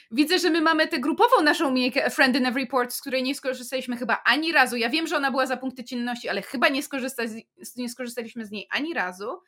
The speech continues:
Miałam The Dancer's Talent, który mi po-, pomaga uniknąć, e, nadchodzącego ataku. Kadm nie walczył i walczyliśmy, jak wszyscy przyznajemy, wyjątkowo mało. I raz wykorzystałam ten, e, przebłysk, który żeśmy z Krzyśkiem wymyślili, to w trakcie walki w, w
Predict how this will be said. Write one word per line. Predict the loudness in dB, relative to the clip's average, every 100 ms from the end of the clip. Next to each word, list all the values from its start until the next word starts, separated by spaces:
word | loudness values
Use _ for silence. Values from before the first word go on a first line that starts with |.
| _ _ _ _
Miałam | 2 4 4 2 -2
The | 0
Dancer's | 4 2 2 -2 -6 0
Talent, | 2 2 2 -4
który | -4
mi | -4 -4
po-, | -6 -8
pomaga | -6 -2 -2
uniknąć, | -2 -2 -2 -2 -4 -4 0
e, | 0
nadchodzącego | 0 -4 -4 -2 0 2
ataku. | 4 4 4 0 0
Kadm | 2 2 2
nie | 0 0
walczył | 6 6 6 0 -2 -2
i | -6 -8
walczyliśmy, | 0 0 0 -6 -4 -2
jak | -2 -2 -6 _ -8
wszyscy | -6 -6 -8
przyznajemy, | -8 -4 -2 -2 -6 -10
wyjątkowo | -10 -10 -10 -12 -8
mało. | -4 -4 -6 -12 -20 _
I | -2
raz | 2 2 0
wykorzystałam | -8 -8 -10 -2 2 2 0
ten, | -4 -6 -6 -8
e, | -6 -4 -4 -6 -6
przebłysk, | 0 2 2 -2 -4 -8
który | -6
żeśmy | -4 -4 -6
z |
Krzyśkiem | -6 -8 -6 -6
wymyślili, | -4 -4 -4 -4
to | -4
w | -4
trakcie | -4 0 2
walki | 4 4 2 -4
w, | -6 -2 4 6 4 2
w | -2